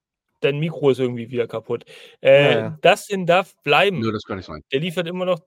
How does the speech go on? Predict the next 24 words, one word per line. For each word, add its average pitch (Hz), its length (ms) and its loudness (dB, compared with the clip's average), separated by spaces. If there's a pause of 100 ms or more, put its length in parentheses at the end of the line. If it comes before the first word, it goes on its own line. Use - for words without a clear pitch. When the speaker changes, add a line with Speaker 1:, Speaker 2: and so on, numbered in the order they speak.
(140)
Speaker 1:
tolle 170 300 -4
Matches.“ 160 600 -8 (140)
Kriso 123 580 -10
hat 131 140 -20
das 131 100 -20
geschrieben. 123 380 -20 (1300)
Doch 143 160 0
irgendwie 165 280 -8
hakt 135 300 -6
es. - 180 -20 (1040)
Max, - 440 -16 (180)
irgendwie 143 320 -10
hakt 107 360 -20
es. - 120 -20 (100)
Speaker 3:
Schon 110 120 -10
wieder? 185 200 -6 (800)
Speaker 1:
Ja, 156 400 -8
Speaker 3:
Jetzt - 60 -4
geht's 151 140 -8
Speaker 1:
nee, 156 100 -6
Speaker 3:
weg. 160 80 -4
Speaker 1:
jetzt 165 260 -6
grad 139 220 -6
nicht. - 260 -18